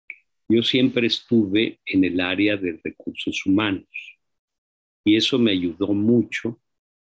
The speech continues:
para descubrir. Y digo, eh, fue antes de entrar al ipade a trabajar.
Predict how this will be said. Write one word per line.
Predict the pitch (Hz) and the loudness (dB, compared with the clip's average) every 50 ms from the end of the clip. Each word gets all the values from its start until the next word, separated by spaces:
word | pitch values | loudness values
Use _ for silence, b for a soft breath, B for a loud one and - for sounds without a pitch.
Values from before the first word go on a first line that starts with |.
| _ | _
para | - 90 85 85 | -12 -10 -8 -6
descubrir. | 85 90 90 - - - 107 113 135 127 117 - _ _ _ _ _ _ - | -4 -4 -4 -4 -4 -4 -2 0 0 0 -2 -4 _ _ _ _ _ _ -4
Y | - | 0
digo, | 98 110 123 127 135 143 139 139 - - - 117 107 92 95 | 0 2 2 2 2 4 4 2 2 0 0 0 0 0 -2
eh, | 92 87 90 90 87 87 - _ | -4 -4 -6 -6 -6 -8 -8 _
fue | - 120 131 - - - | 0 0 0 0 -2 -4
antes | 127 123 131 135 123 - - 165 175 170 - - - - _ _ _ _ _ _ _ _ _ | -2 0 2 2 2 2 2 -2 -2 -2 -4 -10 -12 -14 _ _ _ _ _ _ _ _ _
de | 92 95 92 | -4 -2 -2
entrar | 87 85 - - 113 127 143 131 110 | -2 -2 -2 -2 -2 -2 0 -2 -2
al | 90 80 | -4 -4
ipade | 78 - _ - 92 92 85 78 73 78 | -8 -12 _ -6 -4 -4 -4 -6 -6 -8
a | 78 - | -10 -10
trabajar. | - 73 71 71 78 - - - - | -8 -8 -6 -6 -8 -10 -12 -16 -18